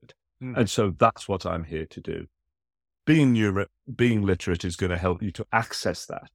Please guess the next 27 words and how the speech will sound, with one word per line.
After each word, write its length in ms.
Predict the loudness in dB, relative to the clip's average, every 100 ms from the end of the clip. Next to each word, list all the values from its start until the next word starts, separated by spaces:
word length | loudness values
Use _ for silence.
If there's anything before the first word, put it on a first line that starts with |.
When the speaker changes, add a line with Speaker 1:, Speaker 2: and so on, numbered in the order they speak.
| _ _ _
Speaker 2:
Yeah. 160 | -2 0
Speaker 1:
And 140 | 0
beyond 260 | 2 4 4 0 -16
that 220 | -18 -12
is 100 | -4
I'm 160 | -4 -4
gonna 160 | -8
teach 320 | -8 -12 -12
you 160 | -14 -14
how 440 | -10 0 2 2 0
to 300 | -2 -2 0
learn. 420 | 0 0 0 -6 -16 _ _ _ _ -6
And 240 | -4 -2
the 360 | -2 -2 -4 -8 _ _
context 520 | 2 2 4 0 -2 -6
today 400 | -2 -2 -4 -12 _
is, 400 | 0 0 -2 -8 _ _ _ _ _ _ _ _
and 160 | -10 -10
then 160 | -12 -16 -20
whatever 360 | -16 -14 -12
that 180 | -12 -12
might 200 | -12 -10
be. 140 | -12 -8
So 200 | -6 -2
it 80 | 4
might 220 | 4 4
be, 200 | -2